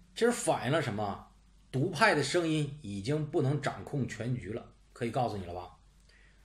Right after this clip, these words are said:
另外一个要开打了啊！很多人，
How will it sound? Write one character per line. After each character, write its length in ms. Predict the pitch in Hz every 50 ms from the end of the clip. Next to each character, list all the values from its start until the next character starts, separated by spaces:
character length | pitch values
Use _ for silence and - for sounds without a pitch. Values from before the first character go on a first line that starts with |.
| - - - - -
另 160 | 185 214 226
外 200 | 240 226 208 170
一 140 | 139 120 110
个 340 | 110 117 107 92 78 - - - - - - - - - _ - _ - - - - - - - - - - - - - - - - - - - - - - - -
要 140 | 127 117 98
开 200 | - - 127 120
打 220 | - - - -
了 80 | - - - - - - - -
啊！ 200 | - - - - - - - - -
很 100 | 120 143
多 80 | 180
人， 140 | 185 175 -